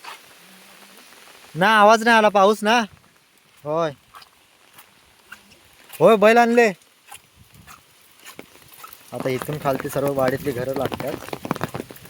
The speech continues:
दाखवतो. हे समीर दादाचं घर.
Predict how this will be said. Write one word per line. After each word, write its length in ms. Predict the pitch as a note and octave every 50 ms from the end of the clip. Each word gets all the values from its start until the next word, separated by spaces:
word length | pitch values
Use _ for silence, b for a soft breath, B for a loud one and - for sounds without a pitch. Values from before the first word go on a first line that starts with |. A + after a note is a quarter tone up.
| - - - - - - - - - - - - - - - - - - - - C3 B2+
दाखवतो. 580 | A#2+ A2+ A2+ A2+ - - B2 A#2 A2 - A#2 A#2+ - - - - - - - - - - - - _ _ _ _ _ _ _ - B2+ C3+ B2+ - - - - - - - - - -
हे 80 | C3
समीर 320 | C3 - C#3+ C#3+ D3+ D#3 D3+
दादाचं 280 | D3+ C#3+ C3+ B2 C3
घर. 120 | B2+ C#3